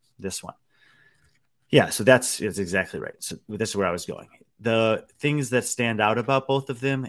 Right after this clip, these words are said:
is the adaptation, is that they seem to be able to adapt to this sport very quickly at a young age and a, and a somewhat of a young training age within the sport of CrossFit.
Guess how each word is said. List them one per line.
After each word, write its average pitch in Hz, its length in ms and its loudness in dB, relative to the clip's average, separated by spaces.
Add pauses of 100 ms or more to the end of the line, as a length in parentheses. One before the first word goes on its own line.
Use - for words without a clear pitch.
is 107 400 -4
the 101 220 -6
adaptation, 95 640 -4 (200)
is 95 160 -12
that 101 180 -8
they 101 100 -6
seem 123 380 -6
to 127 120 -14
be 110 220 -8
able 104 340 -2
to 98 160 -8
adapt 98 380 -4
to 90 80 -20
this 92 160 -14
sport 98 420 -8
very 95 220 -4
quickly 104 420 -10
at 92 100 -6
a 92 40 -8
young 92 320 -6
age 90 420 -12
and 95 140 -10
a, 90 80 -12 (160)
and 95 160 -10
a 87 60 -14
somewhat 92 340 -8
of 90 100 -8
a 92 60 -8
young 87 240 -10
training 95 420 -6
age 87 220 -10
within 90 300 -12
the 85 60 -12
sport 90 280 -10
of - 100 -20
CrossFit. - 400 -6